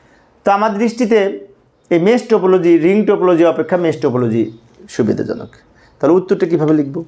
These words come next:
উত্তরে এইভাবে লিখব যে উদ্দীপকে বর্ণিত চিত্র এক হচ্ছে মেশ টোপোলজি এবং চিত্র দুই হচ্ছে রিং টোপোলজি। এক্ষেত্রে রিং টো-, টোপোলজি অপেক্ষা মেশ টোপোলজি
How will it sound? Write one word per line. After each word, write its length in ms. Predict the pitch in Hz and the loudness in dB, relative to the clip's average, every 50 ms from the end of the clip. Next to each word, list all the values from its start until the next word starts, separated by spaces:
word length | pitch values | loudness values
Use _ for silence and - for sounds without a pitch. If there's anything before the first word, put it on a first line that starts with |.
| _ - | _ -6
উত্তরে 280 | 160 143 - 180 165 | -4 -2 0 0 2
এইভাবে 240 | 151 135 117 113 107 | 2 0 -2 -4 -6
লিখব 440 | 104 101 101 107 120 156 220 294 - - _ _ _ _ _ - | -8 -8 -10 -6 -4 -4 -4 -4 -6 -14 _ _ _ _ _ -4
যে 300 | - 123 120 113 - - - - - _ - | -2 0 0 0 -2 -6 -12 -18 -12 _ -2
উদ্দীপকে 460 | 180 190 196 269 254 277 262 220 262 | 0 2 2 2 2 0 -2 -2 0
বর্ণিত 380 | 214 170 170 160 160 165 147 156 | 0 0 0 0 0 -2 -2 -2
চিত্র 360 | 147 143 - 147 147 - 160 160 160 | -2 -2 -4 -4 -2 -2 -2 -2 0
এক 200 | 143 139 139 139 - | 0 0 0 -2 -4
হচ্ছে 360 | 139 127 131 - - 123 123 - - - - _ _ _ _ - | -10 -12 -10 -10 -10 -10 -10 -10 -18 -20 -20 _ _ _ _ -8
মেশ 300 | 117 117 131 139 135 131 | -4 -2 -2 -2 -2 -2
টোপোলজি 500 | 185 180 170 190 196 190 180 208 226 262 - _ _ _ _ _ _ _ - | -2 0 2 2 0 0 0 -4 -6 -8 -10 _ _ _ _ _ _ _ -2
এবং 400 | 190 208 262 277 277 277 - - - - - | 0 2 2 2 0 -2 -6 -10 -14 -10 -2
চিত্র 280 | - 170 156 - - 160 | -2 -2 -2 0 -2 -2
দুই 240 | 135 131 151 156 143 | 0 2 2 2 2
হচ্ছে 440 | 135 135 135 - - 135 131 131 - 131 127 | 0 -4 -6 -4 -2 -2 -2 -2 0 0 2
রিং 240 | 135 147 147 147 131 | 2 2 2 0 -2
টোপোলজি। 480 | - 123 110 107 113 110 113 110 107 92 - - _ _ _ _ _ _ _ _ _ _ _ _ _ _ _ _ _ _ _ _ - | -4 -6 -6 -6 -6 -8 -8 -10 -12 -16 -18 -20 _ _ _ _ _ _ _ _ _ _ _ _ _ _ _ _ _ _ _ _ -2
এক্ষেত্রে 560 | 180 180 - 240 233 233 202 180 156 - 117 - - _ - - | -2 0 0 -2 -2 0 0 0 0 0 -4 -10 -16 _ -6 0
রিং 260 | 147 180 214 240 233 | 0 2 2 2 4
টো-, 380 | 240 233 214 185 - - 127 151 | 4 2 2 2 -2 -8 -8 -2
টোপোলজি 460 | - 180 156 175 175 175 156 143 160 | -2 0 2 2 2 2 2 2 2
অপেক্ষা 520 | 143 139 139 139 135 - 135 127 123 123 127 | 2 2 0 -4 -6 -2 -2 -2 -2 -2 -2
মেশ 240 | 139 143 147 143 143 | -2 0 -2 -2 0
টোপোলজি 460 | - 139 113 120 117 117 107 110 117 | -2 -2 0 0 0 0 0 0 -2